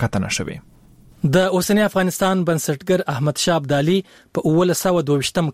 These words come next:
Speaker 2: کال کې د هرات د حکمران زمان خان ابدالي او میرمن زرغونې په کور هرات کې زیږېدلی و.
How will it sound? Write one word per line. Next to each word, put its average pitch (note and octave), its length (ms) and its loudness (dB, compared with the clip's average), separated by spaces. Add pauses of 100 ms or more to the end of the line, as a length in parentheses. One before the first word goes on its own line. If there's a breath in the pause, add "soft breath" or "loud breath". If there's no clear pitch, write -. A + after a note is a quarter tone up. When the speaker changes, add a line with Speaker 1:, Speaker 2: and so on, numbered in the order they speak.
(100)
Speaker 2:
کال E3+ 100 2
کې E3+ 220 -4
د B2+ 100 0
هرات D3+ 320 0
د B2 140 -2
حکمران D#3 580 0
زمان D3+ 380 0
خان D#3+ 240 -2
ابدالي C#3 360 2 (400 loud breath)
او C#3 140 2
میرمن C#3+ 380 2
زرغونې D3 420 0
په - 160 -8
کور C#3 240 0 (140)
هرات D3+ 240 0
کې C#3 180 -2
زیږېدلی A#2+ 480 0
و. A2+ 100 -10